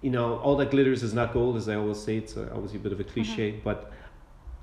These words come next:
Speaker 1: you know, just because you see these beautiful photos and, I don't know, you're on a dating site and these women are writing to you and they all look like nine or ten, prof-,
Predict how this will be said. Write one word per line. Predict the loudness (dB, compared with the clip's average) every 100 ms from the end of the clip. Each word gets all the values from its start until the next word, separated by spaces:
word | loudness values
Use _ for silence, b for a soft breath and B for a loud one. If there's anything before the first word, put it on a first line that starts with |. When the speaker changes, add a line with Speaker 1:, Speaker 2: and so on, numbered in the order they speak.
| 0
Speaker 1:
you | 2
know, | 4 2 2
just | 0 0
because | 2 2 2
you | 2
see | 2
these | 2 2
beautiful | 2 2
photos | 2 2 2 2
and, | 2 2 0 -4 -6
I | -2
don't | 0
know, | 2
you're | 2 2
on |
a | 2
dating | 2 2
site | 0 0 2
and | 2
these | 0 2
women | 2 2
are | 2
writing | 2 2 2 0
to | 0
you | 2
and | 2
they | 0
all | 0 0
look | -2 -2
like | -2 -2
nine | -2 -2
or | -2
ten, | -2 -2 -2
prof-, | -4 -8